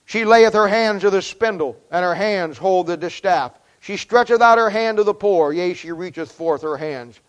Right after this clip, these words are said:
to the needy." She's a good witness. She understands the concept of giving herself to God, taking what out of the abundance that she has, not just money,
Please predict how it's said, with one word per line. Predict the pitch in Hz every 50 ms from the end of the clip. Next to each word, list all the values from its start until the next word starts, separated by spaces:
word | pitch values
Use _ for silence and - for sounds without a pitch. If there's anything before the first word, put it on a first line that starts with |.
| _ _
to | - 156
the | 151 147
needy." | 139 127 117 113 110 101 _ _ _ _ _ _ _ _ _ _ _ _ _ _ _ _
She's | - - 196 180
a | 180
good | 160 190 180
witness. | 165 180 196 190 160 139 117 - - _ _ _ _ _ _ _ _ _ _ _ _ _ _ _ _
She | - - 196 202
understands | 190 185 165 156 - - 202 196 190 185 170
the | 175 165
concept | - - 190 190 190 180 156 - 196 190 180 - -
of | 165 143 123
giving | 156 185 175 175 170
herself | 170 160 - - 185 175 170 -
to | 160 156
God, | 143 165 170 165 139 120 117 113 _ _ _ _ _ _ _ _ _ -
taking | 202 214 196 196 190 180
what | 165 170 165 - _ -
out | 180 180
of | 175 165
the | 165 160
abundance | - 120 180 190 190 180 170 139
that | 143 151 131
she | - 180 180 156
has, | 170 185 190 165 131 110 104 - _ _ _ _ _ _ _ _ _ _ _ _
not | - 180 214 226
just | 220 208 190 135 147
money, | 170 185 202 165 131 107 107